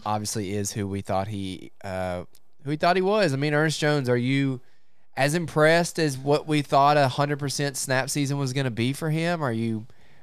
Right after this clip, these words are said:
wh-, wh-, where are we at on the Ernest Jones scale? I mean, obviously, I'm over the moon just that my Rams are two and two, to be honest with you. Um, but Ernest Jones, as far as, like, an I D P value,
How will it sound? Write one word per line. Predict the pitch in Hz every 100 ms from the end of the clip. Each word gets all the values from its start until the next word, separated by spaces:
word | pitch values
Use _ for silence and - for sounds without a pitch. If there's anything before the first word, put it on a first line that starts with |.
| -
wh-, | 151
wh-, | 151 151 160
where | 151
are | 180
we | 160
at | 147 151
on | 143
the |
Ernest | 117 127 120 -
Jones | 107 120 -
scale? | 95 90
I | 95
mean, | 107
obviously, | 117 123 120 120
I'm | 98 123 131 -
over | 139 151
the | 147
moon | 131 135 135
just | 131 139
that | 156
my | 127
Rams | 113 123 131 123
are | 110
two | - 147
and | 123
two, | 98 127 120
to |
be | 101
honest | 101 110 107 95
with | 90
you. | 95 95 - - - -
Um, | 110 107 98 92 - 117
but | 123
Ernest | 131 135 -
Jones, | 135 127
as | 110
far | - 123
as, | 120
like, | 117
an | 113
I | 95 117
D | 117
P | 117 139
value, | 120 98 95 92